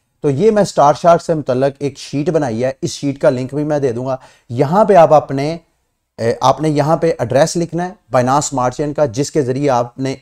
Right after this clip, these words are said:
मेरी टीम को ज्वाइन किया है, और साथ आपने यहाँ पे क्वेश्चन लिखना है स्टार शार्क के हवाले से, अगर आपको कोई भी कन्फ्यूजन है आप ऐसे लिखिएगा। और इस तरह, अच्छा, ये मैं आपको बताता चलूँ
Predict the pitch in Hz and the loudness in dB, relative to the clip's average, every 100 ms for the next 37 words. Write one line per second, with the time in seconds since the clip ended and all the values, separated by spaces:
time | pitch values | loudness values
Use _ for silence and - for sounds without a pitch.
0 | - 113 117 120 127 127 117 113 123 131 | -12 -10 -6 -4 -4 -4 -6 -4 -4 -4
1 | 135 139 139 139 _ - - 135 135 123 | -6 -6 -8 -10 _ -14 -2 0 0 -2
2 | 123 135 127 131 - 120 120 143 120 - | -4 -6 -6 -6 -6 -6 -6 -8 -8 -8
3 | 131 - 110 107 123 120 135 117 101 107 | -12 -6 -6 -4 -6 -6 -6 -6 -6 -8
4 | 117 120 113 127 - 123 127 120 113 - | -6 -6 -6 -8 -8 -8 -8 -8 -10 -8
5 | 95 87 80 - _ _ _ 127 135 139 | -10 -10 -12 -16 _ _ _ -2 0 0
6 | 131 147 143 196 175 170 - _ _ _ | -4 -4 -2 0 2 0 -4 _ _ _
7 | _ 113 117 117 117 117 117 113 - 143 | _ -2 2 2 2 2 0 -2 -6 0
8 | 147 127 156 160 143 220 190 160 147 160 | 2 2 0 0 2 4 4 0 -2 0
9 | 135 160 165 147 | 2 2 2 -2